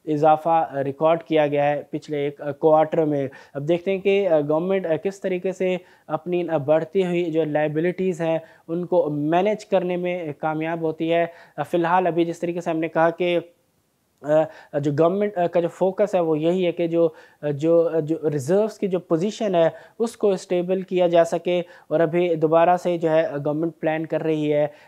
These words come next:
अ, कि जो, अ, दिसंबर या जनवरी में, अ, around, अ, वन बिलियन यूएस डॉलर जो हैं, वो इंटरनेशनल मार्केट से रेज किए जाएँ, अ, यूरो बॉन्ड इशुएंस के ज़रिए। अब देखते हैं कि गवर्नमेंट जो है,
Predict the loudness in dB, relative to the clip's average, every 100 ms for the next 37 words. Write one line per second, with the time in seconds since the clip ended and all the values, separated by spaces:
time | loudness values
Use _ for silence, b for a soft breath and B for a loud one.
0 | -8 -4 -2 0 0 0 -4 -8 -8 -6
1 | -6 -2 -2 0 0 0 0 2 2 0
2 | -2 -2 -2 -2 b b -6 -4 0 2
3 | 2 0 -2 0 0 0 0 -2 -2 0
4 | -2 0 -2 -2 -2 -2 -2 -2 B B
5 | -6 -4 -2 -2 -2 -2 0 0 -2 -4
6 | -2 0 0 0 -2 -2 0 -2 -2 -4
7 | -4 -2 -2 -2 -2 -4 -6 -6 -8 -6
8 | -4 -2 0 2 0 B B B -6 -6
9 | -4 -6 -4 -2 -2 0 -2 -2 2 2